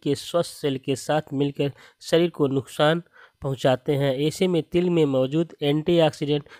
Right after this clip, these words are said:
फ्री रेडिकल्स को ख़त्म करके शरीर को बीमारी से बचाने में मदद करता है। स्वस्थ हृदय के लिए, जब शरीर में कोलेस्ट्रॉल की मात्रा बढ़ जाती है, तो हृदय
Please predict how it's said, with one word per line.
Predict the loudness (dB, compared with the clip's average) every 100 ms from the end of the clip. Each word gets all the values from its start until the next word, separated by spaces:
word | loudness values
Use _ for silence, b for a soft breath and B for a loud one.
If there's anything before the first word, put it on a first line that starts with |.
| B
फ्री | -4 4 6
रेडिकल्स | 6 2 0 -2 -2 -8
को | -8 -6
ख़त्म | -4 -4 -2
करके | -2 -2 -2 -4 -6 b b -6
शरीर | 2 4 4
को | 0 0
बीमारी | 2 2 2 2 -2 -6 b b
से | -2 -2
बचाने | 0 -2 2 2 2
में | 0 0
मदद | 0 0 0
करता | 0 -2 0 0
है। | 2 0
स्वस्थ | -4 _ _ _ _ _ _ _ _ _ -10 -10 -10 -8
हृदय | -6 0 2
के | 0 -2
लिए, | -4 -2 -2 -6 b b -12
जब | -12
शरीर | -2 2 4 4
में | 2
कोलेस्ट्रॉल | 2 2 2 2 2 2
की | -2
मात्रा | -2 -2 -2 -2 -2 -4 b b -4
बढ़ | 0 4
जाती | 4 2 0 -2
है, | 0 -4 b b
तो | -6
हृदय | -4 0 2 2